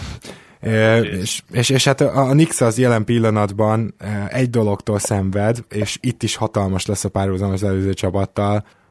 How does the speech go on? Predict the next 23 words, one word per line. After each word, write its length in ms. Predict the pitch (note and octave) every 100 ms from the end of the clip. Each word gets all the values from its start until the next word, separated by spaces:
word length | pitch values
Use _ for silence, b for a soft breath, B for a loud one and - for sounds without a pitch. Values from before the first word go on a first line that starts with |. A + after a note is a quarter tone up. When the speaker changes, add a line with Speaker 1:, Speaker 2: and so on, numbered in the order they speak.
| -
Speaker 1:
ö, 60 | G#2+ G#2 G2+
pedig, 320 | A2 G#2+ A2+
pedig, 420 | G#2+ A#2 A#2+ A2 - A2 B B B
pedig 180 | A#2 B2
nagy 160 | C#3+ C3+
tiszteletlenségnek 920 | A#2 - G2+ F#2+ G2+ G2 G#2 G2+ G2
hangzik, 340 | G2+ G2+ G#2
de 120 | G2+
szóval 520 | G#2 A2+ G#2 G2+ G2+ -
Jacksont 420 | A#2 A#2+ - C3+ C3+
el 140 | C#3
kell 160 | C3+ A2+
onnan 240 | G#2 G2+
takarítani 580 | G#2+ - A2 G#2+ G#2+ A2+
olyan 300 | C3 C#3+ A#2+
gyorsan, 400 | A2 A2+ - B2
amennyire 380 | A2+ A2 G#2 G2+
csak 240 | G2 -
lehet. 380 | F2 E2+ - - _ _ b b b _
Speaker 2:
Egyetértek, 580 | G2+ F#2+ G2+ F#2+ F#2+ G2+
igen. 280 | F#2+ G2 F#2+ -
Tehát, 280 | - A#2+
ö, 40 | A#2+